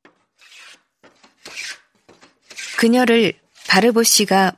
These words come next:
목공일을 하고 있는 헛간으로 안내했다. 파데트는 바르보 씨에게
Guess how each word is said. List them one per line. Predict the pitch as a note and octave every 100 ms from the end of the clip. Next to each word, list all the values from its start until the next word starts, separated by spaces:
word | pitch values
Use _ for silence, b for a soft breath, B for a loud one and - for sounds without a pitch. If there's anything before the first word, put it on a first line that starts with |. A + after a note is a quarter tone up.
| -
목공일을 | F3+ - C4 C4 B3 A#3
하고 | A#3 A3
있는 | G3+ F#3+ G#3+ A3
헛간으로 | - D4+ - C#4+ A#3+ G#3 G3+
안내했다. | E3+ E3+ F#3+ D#3+ - - - - - _ _ _ _ B B B B
파데트는 | - A#3 A3 - G3+ G3+ G#3
바르보 | - E3 E3 F3+
씨에게 | - D3+ C#3 F#3 D#3+